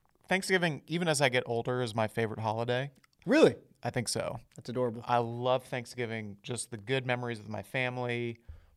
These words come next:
Speaker 1: the food. It's, it's just the, the time of year, the, even, like,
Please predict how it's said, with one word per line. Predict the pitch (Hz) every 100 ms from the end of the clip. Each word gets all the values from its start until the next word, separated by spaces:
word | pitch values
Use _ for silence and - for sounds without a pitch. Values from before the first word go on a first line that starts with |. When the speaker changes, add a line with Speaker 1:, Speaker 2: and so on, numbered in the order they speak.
| -
Speaker 1:
the |
food. | - 135 131 127 123 - _ -
It's, | 135 - -
it's | 143
just | 147 131 -
the, | 127 - -
the | 120
time | 110 - 139 143
of | 131 113
year, | 123 123 127 127 127 127 _ _
the, | - 131
even, | 160 170 175
like, | 151 127